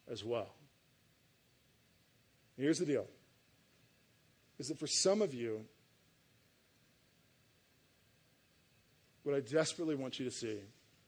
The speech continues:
is you need to receive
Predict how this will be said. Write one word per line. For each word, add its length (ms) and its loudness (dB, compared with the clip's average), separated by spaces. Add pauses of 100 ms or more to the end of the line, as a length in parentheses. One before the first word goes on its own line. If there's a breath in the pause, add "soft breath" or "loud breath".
(1200)
is 140 -10
you 140 -4
need 640 -2 (500)
to 100 -8
receive 800 -2